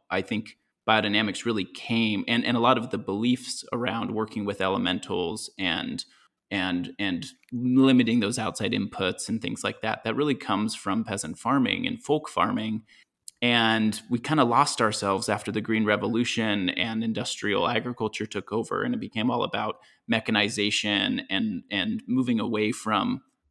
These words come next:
biology towards chemistries and things like that. And what I think biodynamics in the modern age presents is an opportunity to go back to folk farming, but apply modern agricultural technologies such as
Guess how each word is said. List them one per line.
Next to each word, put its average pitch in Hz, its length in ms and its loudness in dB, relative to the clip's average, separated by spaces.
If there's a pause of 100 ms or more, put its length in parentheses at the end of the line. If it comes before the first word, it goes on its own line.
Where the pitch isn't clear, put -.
(120)
biology 107 600 4
towards - 460 -2
chemistries 90 800 -4
and 110 140 -6
things 110 240 -8
like - 220 -8
that. 107 320 0 (120)
And 117 380 -4 (240)
what 147 140 2
I 147 40 4
think 165 200 -2
biodynamics 127 580 0
in 110 60 0
the 101 80 0
modern 110 360 2
age 101 460 0 (120)
presents 107 640 -4 (400)
is 104 160 -4
an 107 100 2
opportunity 107 880 2 (220)
to 101 260 -2
go 98 220 0 (100)
back 85 280 0
to 127 100 -2
folk 107 320 2
farming, 107 520 -6
but 104 200 -4 (100)
apply 107 760 -4 (420)
modern 98 380 -2
agricultural 98 580 -4
technologies - 920 -6
such - 300 -6
as - 240 -4